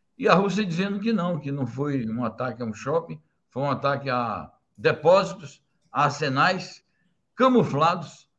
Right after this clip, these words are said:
mas que a sua inteligência, é, capturou, é, de armamentos pesados oriundos dos Estados Unidos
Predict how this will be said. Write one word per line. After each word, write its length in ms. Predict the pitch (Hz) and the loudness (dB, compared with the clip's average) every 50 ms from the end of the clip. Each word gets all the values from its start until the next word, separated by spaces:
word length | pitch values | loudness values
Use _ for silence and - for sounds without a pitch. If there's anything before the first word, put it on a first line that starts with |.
| _ _ | _ _
mas 240 | 110 131 143 135 - | -4 -2 -2 -2 -2
que 100 | - 147 | -4 -4
a 60 | 123 | -4
sua 220 | - - 156 165 | -4 -6 -8 -8
inteligência, 800 | 147 139 143 156 139 131 113 101 123 131 123 104 - 101 92 _ _ _ _ _ _ _ _ _ _ - | -6 -6 -6 -4 -4 -4 -4 -4 -4 -6 -6 -8 -10 -14 -18 _ _ _ _ _ _ _ _ _ _ -10
é, 300 | 117 120 110 104 101 92 | -6 -4 -4 -4 -4 -6
capturou, 840 | 95 - 127 110 107 - - 175 175 160 170 190 202 - - - _ _ _ _ _ _ _ _ _ _ _ _ _ _ - | -6 -4 -4 -4 -4 -6 -6 -4 -2 0 -2 -2 -4 -6 -10 -16 _ _ _ _ _ _ _ _ _ _ _ _ _ _ -8
é, 760 | - 135 131 127 127 127 120 117 110 110 104 98 92 98 110 | -4 -2 0 2 2 2 2 2 0 0 0 -2 -6 -8 -8
de 240 | 117 107 120 170 202 | -10 -8 -4 0 2
armamentos 680 | 180 180 190 190 190 175 170 165 170 185 185 180 - - | 4 4 4 4 4 2 0 0 -2 -4 -4 -6 -8 -2
pesados 580 | - 196 180 143 135 151 160 170 165 156 151 | 0 0 2 4 4 4 4 2 0 -2 -4
oriundos 540 | 160 180 160 170 156 156 165 165 147 135 135 | -4 -4 -2 -4 -4 -4 -4 -6 -6 -6 -4
dos 180 | 147 156 143 143 | -4 -4 -4 -6
Estados 380 | 139 135 - 143 143 139 135 | -6 -6 -4 -4 -4 -4 -4
Unidos 560 | 139 139 135 143 165 160 156 147 - - _ | -4 -4 -4 -4 -4 -6 -8 -12 -14 -16 _